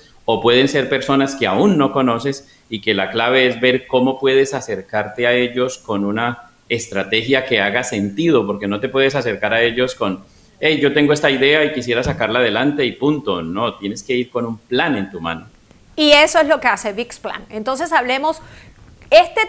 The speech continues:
Speaker 2: tipo de planes de negocios que ejecuta Vixplan y que además es experto y especialista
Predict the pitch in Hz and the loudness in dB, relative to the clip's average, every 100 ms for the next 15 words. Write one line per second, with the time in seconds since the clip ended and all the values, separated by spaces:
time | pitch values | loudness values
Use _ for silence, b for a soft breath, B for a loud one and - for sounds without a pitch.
0 | - 359 - 311 269 247 233 214 208 - | -2 -2 2 4 4 2 0 -2 -6 -14
1 | _ _ - 302 311 349 339 294 226 247 | _ _ -2 2 4 2 0 0 2 0
2 | - 302 254 220 214 240 277 277 277 - | 0 -4 -4 -6 -6 -2 -2 -2 -6 -4
3 | 277 277 285 233 196 190 214 214 269 262 | -2 -2 -4 -4 -4 -2 -2 -2 -4 -4
4 | 285 - - 269 247 254 262 285 226 196 | -6 -10 -2 0 0 -2 -10 -8 -4 -4
5 | - 190 202 233 247 - 247 | -4 -4 -4 -4 -4 -4 -6